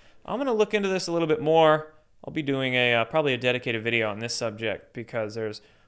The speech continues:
a lot more there than just what James O'Keefe showed. Uh, James O'Keefe kinda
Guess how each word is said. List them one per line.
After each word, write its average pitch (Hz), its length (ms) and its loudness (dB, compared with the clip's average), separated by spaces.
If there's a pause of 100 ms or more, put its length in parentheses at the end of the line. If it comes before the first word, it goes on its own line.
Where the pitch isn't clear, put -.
a - 80 -8
lot 139 220 8
more 143 180 4
there 135 200 4
than 113 180 -6
just 143 280 0
what 120 140 -6
James 131 260 -2
O'Keefe 131 360 -2
showed. 104 420 -2 (520)
Uh, 101 120 -8
James 123 340 -6
O'Keefe 117 420 -4
kinda 110 540 -2